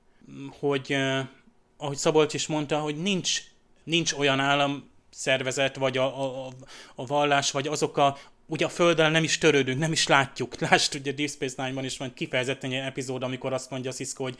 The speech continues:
mi a baj, hát a föld, ahol minden rendben van, és kint meg nincs teljesen rendben, ö, minden, és, ö, tehát ez, ezt az utat járja az Enterprise, ahol ugye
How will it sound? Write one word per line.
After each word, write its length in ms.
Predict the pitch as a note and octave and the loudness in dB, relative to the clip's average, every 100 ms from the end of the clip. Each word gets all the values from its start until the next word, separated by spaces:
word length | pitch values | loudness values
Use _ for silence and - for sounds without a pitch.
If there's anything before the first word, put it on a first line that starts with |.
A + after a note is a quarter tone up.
| - | -14
mi 140 | C#3 B2+ | -6 -4
a 80 | A#2 | -2
baj, 180 | A#2+ | 0
hát 160 | A#2 B2 | 0 -2
a 40 | |
föld, 340 | B2 C#3+ B2 A#2 | -2 -2 0 -2
ahol 180 | B2 C3 | -2 -2
minden 300 | C#3 C3 B2 | 0 0 0
rendben 360 | C3+ A#2+ A#2 | 0 -2 -6
van, 240 | A2+ G#2+ A2+ - - - - | -8 -10 -14 -20 -20 -18 -10
és 140 | - | -6
kint 260 | - C#3+ C#3 | -2 -2 -2
meg 140 | C3 | -4
nincs 220 | D3+ C#3 | -2 -2
teljesen 400 | - A#2+ B2 B2+ | -2 -2 -2 -2
rendben, 460 | A#2+ A#2+ A#2+ A#2 A#2 - - - | -2 -2 -4 -6 -8 -16 -20 -18
ö, 440 | - B2+ B2 B2 B2+ B2+ | -10 -6 -4 -4 -6 -6
minden, 540 | C3+ C#3 C3 A#2+ A#2+ | -4 -2 -2 -2 -2
és, 360 | B2 C3+ - - | -4 -6 -2 0
ö, 240 | C3+ C3+ C3+ C3 C3+ - | 2 0 -4 -8 -10 -2
tehát 200 | C#3+ - | -2 0
ez, 320 | D#3 D3+ - _ _ _ | -2 -2 -8 _ _ _
ezt 280 | D#3+ D#3+ - | -2 0 0
az 80 | D3+ | 2
utat 260 | D3 C#3 | 2 4
járja 320 | D3 C#3+ C#3 | 6 6 6
az 120 | C3+ D3 | 4 2
Enterprise, 720 | C#3 C3 B2+ C#3 C#3+ C#3+ C#3 | 2 2 2 2 2 2 0
ahol 160 | C#3+ | 0
ugye 260 | C3 C#3 | 2 2